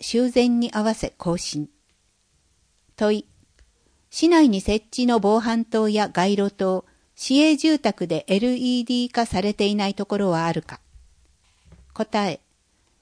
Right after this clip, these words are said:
防犯灯と街路灯の約九千三百基のうち、約千七百基、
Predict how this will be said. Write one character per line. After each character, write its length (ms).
防 200
犯 260
灯 220
と 320
街 240
路 160
灯 260
の 320
約 500
九 280
千 320
三 320
百 260
基 120
の 120
う 80
ち、 300
約 440
千 360
七 220
百 180
基、 200